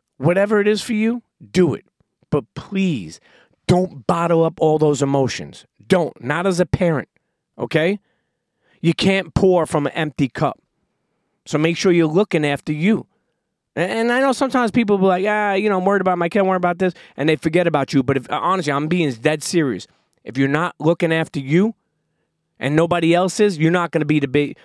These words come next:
the best option for your kids, okay? You gotta be the best you so you could be there for your kids, so you can look after them, right? And I'm telling you, those emotions run high during those separations in the beginning, the ups and downs.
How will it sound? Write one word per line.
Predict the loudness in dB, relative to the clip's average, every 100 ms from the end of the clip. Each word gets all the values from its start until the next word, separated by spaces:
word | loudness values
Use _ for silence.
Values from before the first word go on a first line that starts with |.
| _ _
the | -6
best | 0 0 0 -4 -6
option | -4 -4 -4 -4
for | -2
your | -4
kids, | -2 -4 -4 -12 -20 _ _ _
okay? | -6 -2 -2 -2 -6
You | 0 2
gotta | 2 0
be | -2
the | 0
best | 0 0 0
you | -2
so | 0
you | 0
could | 0 -4
be | -2
there | -2 -2
for | 0
your | -2
kids, | 0 -2 0
so | -2
you | 0
can | 0
look | 0 -2 -4 -4
after | -2 -4 -4 -4
them, | -4 -8 -10 _ _ _ _ -6
right? | -4 -4 -8 _ _ _ _ _ _ _ -8
And | -6
I'm | -4
telling | 0 2 2 0
you, | -4 -8 _ _
those | 0 2
emotions | 2 2 2 0 -2
run | -2 -2
high | -2 -2 0 0
during | 0 0
those | -2 -2
separations | -4 -2 -2 -4 -6 -10
in | -10
the |
beginning, | -8 -8 -8 -10 _ _ _ _ _ _ _ -2
the | 2 2
ups | 0 -4
and | -2 0
downs. | -2 -2 -6 -10